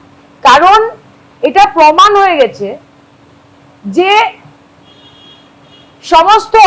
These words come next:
অপোজিশনের, যারা দশ বছর অপোজিশনে ছিল, সবাই একটাই প্রচার করেছে যে সংবিধান বাঁচাও। এবং সংবিধানের কি গুরুত্ব, এটা ভারতবর্ষের মানুষ এই ইলেকশনে প্রমাণ করে দিয়েছে।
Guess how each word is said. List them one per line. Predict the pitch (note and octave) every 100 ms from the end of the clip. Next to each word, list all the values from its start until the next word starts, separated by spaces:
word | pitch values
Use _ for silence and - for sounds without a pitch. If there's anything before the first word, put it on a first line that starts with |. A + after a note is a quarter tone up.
| E4+
অপোজিশনের, | F4 F4+ F#4 D4 C#4 E3 C#3 - - _ _ _ _ G3
যারা | C4 C#4 D4+
দশ | C4+ C#4 -
বছর | D#4+ E4+
অপোজিশনে | C#4 A#3+ C4+ D4 D#4 D#4
ছিল, | - A#3+ G3 D3+ - _ _ _ _
সবাই | - E4 F#4+ G4
একটাই | F4 F4 G#4+ G#4+
প্রচার | F#4 E4 E4 D#4+
করেছে | D4+ C#4+ D#4+
যে | E4 D#4+
সংবিধান | C#4 A#3+ B3+ B3+ B3+
বাঁচাও। | G#3+ F3 - F3 - _ _ _ _ _ _ _ _ _ _ _ -
এবং | C#4+ F#4 A4
সংবিধানের | - E4 D4+ D#4+ F#4 G4 G4+ G#4
কি | - F#4+
গুরুত্ব, | B3 C#4+ D#4 - -
এটা | G4 F#4
ভারতবর্ষের | D4 C4 B3+ A3 C#4 C#4 D4+
মানুষ | B3+ A3 B3+ F4 - - _ _ _ _ _ _ -
এই | C4+ D#4+
ইলেকশনে | E4+ D#4 - - C4 C#4+
প্রমাণ | B3+ G3+ G3 G3
করে | G3+ E3+
দিয়েছে। | D3+ C#3 B2+ -